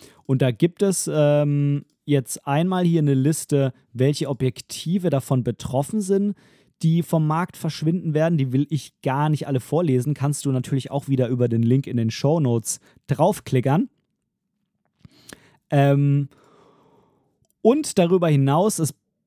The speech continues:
betrifft mit den Lieferproblemen natürlich nicht nur diese E-F-Objektive, sondern es betrifft auch noch neue Objektive und andere, ja, Artikel, die Canon so im Sortiment hat,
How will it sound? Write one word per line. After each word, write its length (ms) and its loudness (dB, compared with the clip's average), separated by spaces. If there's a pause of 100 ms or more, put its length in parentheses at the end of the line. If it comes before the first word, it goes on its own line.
(140)
betrifft 580 0
mit 140 4
den 100 4
Lieferproblemen 600 0
natürlich 420 2
nicht 320 2
nur 160 4
diese 280 0
E-F-Objektive, 840 -2
sondern 260 0
es 140 -6
betrifft 420 -4
auch 220 -2
noch 260 0 (400)
neue 680 4
Objektive 640 0
und 300 -2 (120)
andere, 640 0 (520)
ja, 360 -2
Artikel, 600 -2
die 140 -2
Canon 400 -2
so 140 -2
im 240 -2 (1040)
Sortiment 760 0
hat, 260 -4